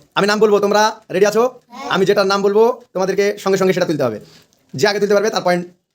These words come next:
Speaker 1: এক হয়ে গেল। ঠিক আছে? রেডি তাহলে?
Speaker 2: হ্যাঁ।
Speaker 1: কেক। মুতালিব।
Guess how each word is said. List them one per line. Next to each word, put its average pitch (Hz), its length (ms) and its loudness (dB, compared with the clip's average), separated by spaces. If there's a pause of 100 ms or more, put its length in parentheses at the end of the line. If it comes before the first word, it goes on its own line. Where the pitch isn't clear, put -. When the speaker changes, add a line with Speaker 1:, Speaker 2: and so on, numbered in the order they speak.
(240)
Speaker 1:
এক 151 140 -10
হয়ে 143 120 0
গেল। 113 80 -8 (380)
ঠিক 165 140 -4
আছে? 226 100 0 (540)
রেডি 202 160 -2
তাহলে? 226 160 -2 (400)
Speaker 2:
হ্যাঁ। 247 220 -20 (1600)
Speaker 1:
কেক। 240 160 2 (1800)
মুতালিব। 185 320 2